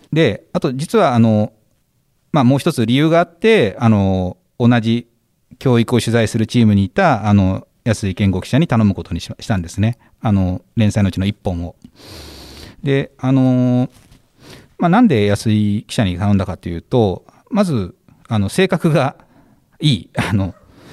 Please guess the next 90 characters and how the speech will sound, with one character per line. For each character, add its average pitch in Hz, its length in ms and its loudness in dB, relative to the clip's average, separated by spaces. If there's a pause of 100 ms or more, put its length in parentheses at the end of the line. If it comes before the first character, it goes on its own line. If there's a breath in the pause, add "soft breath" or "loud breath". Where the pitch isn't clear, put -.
(120)
め 120 100 0
ち 139 60 0
ゃ 123 40 -2
く - 40 -8
ち 135 100 -2
ゃ 127 40 0
親 - 160 -4
し 151 120 -2
み 139 100 4
や 123 100 2
す 127 120 -2
い、 90 220 -6
ま 120 100 2
あ、 107 40 0
素 - 140 0
直 139 240 2
で 85 100 -10
で 90 100 -10
す - 140 -8
ね、 90 360 -6
あ 95 140 -4
の、 95 140 0
礼 113 140 2
儀 110 80 0
正 107 240 0
し - 40 -14
く、 - 280 -10 (140)
あ 104 100 -4
の、 90 300 -4
別 107 180 -4
に、 95 220 -2 (180)
本 - 180 -6
当 104 60 -6
に 98 60 -6
そ 107 100 -4
う 92 40 -2
な 85 60 -4
ん 82 40 -8
で 82 40 -12
す - 80 -16
け 87 80 -10
ど、 87 180 -10 (340 loud breath)
<laughs> 127 340 -6
で、 151 80 -2
あ 165 80 2
と、 131 100 0
ま 123 80 4
あ、 113 40 2
優 135 100 2
し 220 200 -4
い 226 60 2
や 214 100 2
つ 147 80 -2
だ 104 80 -2
な 92 120 -4
っ - 40 -10
て - 120 -12
い 87 60 -4
う 90 40 -6
の 87 80 -4
が 90 100 -8
あ 95 40 -6
り 92 60 -2
ま 98 140 2
し - 80 -10
て、 95 300 -4 (300 loud breath)
だ 185 100 -2
か 175 100 0
ら 123 80 0
結 - 200 -6
構 147 160 0
そ 117 80 0
の、 95 200 2 (360 loud breath)
夜 - 120 0
間 139 120 0
中 175 120 2
学 143 200 0
の 98 100 0
生 110 180 0
徒 117 80 -4
さ 117 160 0
ん 113 100 6
の、 113 320 0 (160)
そ - 120 -4
の 104 80 2
人 151 180 0
生 120 140 0
に 98 40 0
立 113 200 -2
ち - 100 -8